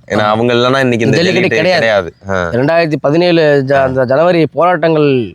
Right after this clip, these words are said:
Speaker 1: ம்.
Speaker 2: இல்ல அப்படின்னா அந்த ஜல்லிக்கட்டே கிடையாது.
Speaker 1: அதே.
Speaker 2: அதே போல அந்த டைம்ல நமக்கு ஒத்துழைப்பு கொடுத்தாங்க.
Speaker 1: ஆமா.
Speaker 2: அது இப்ப அமைச்சர் பெருமக்களாக இருக்கட்டும், சட்டமன்ற உறுப்பினராகட்டும்,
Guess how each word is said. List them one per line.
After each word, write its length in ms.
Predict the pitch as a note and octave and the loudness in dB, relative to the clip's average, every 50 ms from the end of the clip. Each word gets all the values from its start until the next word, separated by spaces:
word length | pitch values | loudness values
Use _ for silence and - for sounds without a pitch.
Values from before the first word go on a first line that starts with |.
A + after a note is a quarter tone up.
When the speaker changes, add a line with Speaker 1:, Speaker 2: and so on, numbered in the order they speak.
| - _ | -16 _
Speaker 1:
ம். 140 | - G#2 C3 | -4 -2 0
Speaker 2:
இல்ல 260 | D#3+ F3 F3+ F3 D#3+ | 0 2 2 0 0
அப்படின்னா 280 | C#3 D3+ D3 E3+ F#3+ | -2 -2 0 2 2
அந்த 200 | G3+ F3+ C#3+ C#3+ | 2 2 2 0
ஜல்லிக்கட்டே 320 | C#3+ D3+ D#3+ D#3+ D#3+ D3+ D#3 | 0 2 2 0 0 0 -2
கிடையாது. 440 | - - C#3 D3+ C#3+ C3 A#2+ A2+ - | -2 -2 0 0 0 0 -2 -4 -8
Speaker 1:
அதே. 180 | - - E2+ D#2+ D#2 - | -12 -12 -10 -10 -8 -4
Speaker 2:
அதே 260 | B2 C#3 E3 G3+ A3 | 0 2 2 2 2
போல 280 | F3 F3+ F#3 G3 A#3+ | 2 2 2 2 2
அந்த 640 | A#3+ G3+ E3+ D#3+ D3+ D#3 D3 C#3+ C#3 C3+ C3 C3 B2 - - | 2 0 0 0 0 0 0 0 2 2 2 0 0 0 0
டைம்ல 200 | F3 G#3+ A3+ A3+ | 0 0 2 0
நமக்கு 300 | G3+ F#3 E3+ F3 E3+ F3 | 2 2 0 0 0 0
ஒத்துழைப்பு 420 | E3 D#3+ - A3+ A3+ G3 - E3 | 0 0 0 0 0 0 -2 -2
கொடுத்தாங்க. 260 | - - C3 B2 A#2 G#2+ - - | -2 -2 -2 -2 -2 -4 -6 -4
Speaker 1:
ஆமா. 320 | - G#2 G2+ G2 F2+ E2+ - - _ _ _ | -4 -2 -2 -2 -2 -4 -6 -12 _ _ _
Speaker 2:
அது 300 | A#2+ B2+ B2 B2+ B2+ B2+ | -2 0 2 2 2 2
இப்ப 300 | A#2+ - C#3 C3+ C3+ C3 | 2 0 0 0 0 0
அமைச்சர் 300 | C3 D3 C#3+ D3 D3 C3 | 0 0 0 -2 0 0
பெருமக்களாக 500 | C#3+ C#3 C#3+ C#3+ C3+ C#3+ C#3+ C#3+ C#3+ C#3 | 0 2 2 0 2 2 2 2 2 2
இருக்கட்டும், 420 | C#3 C3 C#3 D3 D3 D3 D3 - - _ _ _ _ | 0 0 0 2 2 2 0 -2 -4 _ _ _ _
சட்டமன்ற 520 | _ - C3+ B2+ D#3 D#3 D#3 D3 D3 C#3+ D3+ | _ -8 -4 -2 -2 0 0 0 0 0 0
உறுப்பினராகட்டும், 680 | C#3+ D3+ D3+ D3 D3 C#3+ C#3 C3+ B2 C#3+ D3 D3 D3 | 2 2 2 2 2 2 0 0 2 2 2 2 2